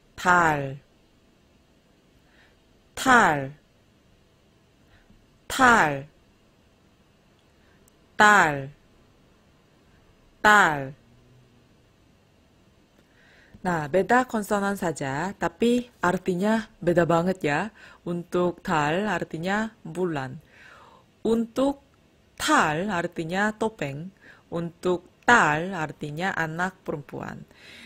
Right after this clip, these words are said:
Jadi ketika mengucapkan bahasa Korea, harus perhatikan pengucapannya supaya kita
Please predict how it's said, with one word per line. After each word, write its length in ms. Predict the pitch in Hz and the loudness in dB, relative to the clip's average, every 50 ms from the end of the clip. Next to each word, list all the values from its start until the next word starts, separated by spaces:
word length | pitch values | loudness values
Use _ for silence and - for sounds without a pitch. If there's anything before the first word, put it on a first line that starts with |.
| - _ | -8 _
Jadi 180 | - 190 190 262 - | 0 0 0 2 0
ketika 400 | 269 247 - 233 214 - - 208 | 0 -2 -2 -4 -4 -2 -2 -2
mengucapkan 640 | 202 196 190 190 185 - - 175 175 - 208 226 233 | 0 -2 -4 -6 -6 -4 -4 -4 -2 0 -2 -2 0
bahasa 400 | 196 190 185 180 180 175 185 175 | 0 0 0 0 -4 -4 -4 -4
Korea, 640 | - - 180 180 175 160 143 139 139 156 185 214 - - _ _ _ - - | -2 -2 -2 0 0 -2 -2 -4 -4 -4 -4 -6 -8 -14 _ _ _ -18 -8
harus 340 | - 196 202 208 240 254 - | -4 -2 0 0 0 -2 -2
perhatikan 800 | - 214 196 190 190 180 - - 180 170 - - 208 226 226 233 | -4 -6 -4 -2 -4 -4 -4 -6 -6 -6 -4 -4 -4 -4 -4 -6
pengucapannya 920 | - 196 190 190 - 196 185 180 - 190 190 175 156 147 147 156 175 214 214 | -8 -10 -10 -8 -6 -6 -6 -6 -6 -6 -6 -6 -6 -6 -6 -6 -6 -8 -8
supaya 380 | - 175 156 - 156 156 165 185 | -10 -12 -10 -8 -8 -6 -6 -6
kita 460 | - - 165 - _ 190 190 202 214 | -8 -10 -12 -8 _ -2 -2 -2 -2